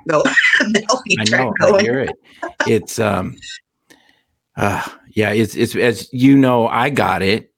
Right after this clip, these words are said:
Speaker 2: and it's been
Speaker 1: Mm-hmm.
Speaker 2: about three weeks ago, or maybe almost a month since I got it.
Speaker 1: Yeah.
Speaker 2: And it, it, it, it surprised me,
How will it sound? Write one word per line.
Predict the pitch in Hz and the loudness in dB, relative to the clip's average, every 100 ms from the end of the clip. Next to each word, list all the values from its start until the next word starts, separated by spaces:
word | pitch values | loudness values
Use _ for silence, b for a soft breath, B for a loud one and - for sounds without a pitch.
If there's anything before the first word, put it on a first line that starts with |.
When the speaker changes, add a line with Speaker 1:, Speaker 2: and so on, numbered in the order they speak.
| - | -6
Speaker 2:
and | 104 | 0
it's | 175 190 | 2 2
been | 202 | 2
Speaker 1:
Mm-hmm. | 226 240 | 2 0
Speaker 2:
about | 107 101 - _ - | -2 -4 -6 _ -4
three | 113 123 | 2 2
weeks | 113 120 113 - | 4 2 0 -2
ago, | 98 95 95 104 | -2 0 2 4
or | 104 | 2
maybe | 101 135 139 | 4 2 2
almost | 131 120 117 117 | 0 0 -2 -2
a | 98 | -2
month | 95 95 101 - | 0 0 -2 -6
since | 107 92 | -6 -4
I | 98 | -4
got | 87 92 | -4 -4
it. | 98 - | -2 -4
Speaker 1:
Yeah. | 143 127 | -2 -2
Speaker 2:
And | 123 - B B B B B _ | -4 -10 B B B B B _
it, | - 151 | 2 2
it, | - - | 0 0
it, | 139 104 - | 0 0 0
it | 143 143 | 0 0
surprised | - 110 - 123 139 139 - | -2 -2 0 0 0 -2 0
me, | 107 98 87 82 | 0 2 0 -6